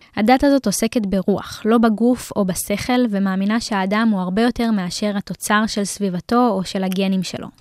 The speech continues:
לדת הזו יש עשרות אלפי תומכים מסביב לעולם. בקרב הכוכבים המפורסמים שאנחנו מכירים,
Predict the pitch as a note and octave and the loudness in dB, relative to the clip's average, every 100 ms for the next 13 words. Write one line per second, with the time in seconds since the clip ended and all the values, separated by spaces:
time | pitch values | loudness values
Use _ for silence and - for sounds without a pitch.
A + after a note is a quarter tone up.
0 | _ A3 G#3+ A3+ C4 C#4 B3+ A#3 - - | _ -2 0 2 2 4 4 2 -2 -6
1 | - A#3 B3+ A3+ - G#3+ G3+ - G#3 G3+ | 0 0 2 0 -2 -2 -4 -4 -6 -6
2 | - F3+ F#3+ F#3 - - - _ _ _ | -6 -6 -4 -4 -6 -10 -14 _ _ _
3 | _ - G#3 - C4 B3 G#3+ G#3+ G3+ A#3 | _ -10 -2 2 2 2 0 0 2 2
4 | A3+ G#3 G3+ F#3+ - F#3+ A3 G#3+ G3 F#3+ | 2 -2 -6 -6 -6 -4 -4 -4 -6 -8
5 | F#3 F#3+ F3 F#3+ | -8 -6 -4 -2